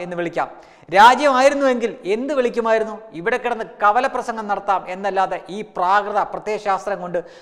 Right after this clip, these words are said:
കോടിക്കണക്കിന് മനുഷ്യർക്ക് ജീവൻ നഷ്ടമായതല്ലാതെ മനുഷ്യരാശിക്ക് ഒരു നന്മയും നൽകാൻ കഴിഞ്ഞിട്ടില്ല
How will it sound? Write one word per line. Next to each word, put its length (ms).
കോടിക്കണക്കിന് 680
മനുഷ്യർക്ക് 480
ജീവൻ 320
നഷ്ടമായതല്ലാതെ 800
മനുഷ്യരാശിക്ക് 840
ഒരു 120
നന്മയും 480
നൽകാൻ 260
കഴിഞ്ഞിട്ടില്ല 600